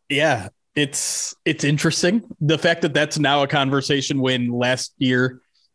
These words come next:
it would have been ridiculous to even consider whether Matthew Stafford was a Hall of Fame quarterback.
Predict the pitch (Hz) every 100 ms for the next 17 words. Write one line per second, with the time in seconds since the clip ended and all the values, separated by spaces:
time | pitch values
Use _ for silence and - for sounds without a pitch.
0 | _ 147 127 127 113 120 117 113 107 123
1 | 139 135 - 131 123 120 113 127 117 143
2 | 160 160 - _ _ _ 143 139 139 139
3 | 143 131 135 143 135 127 131 127 135 127
4 | 139 135 135 135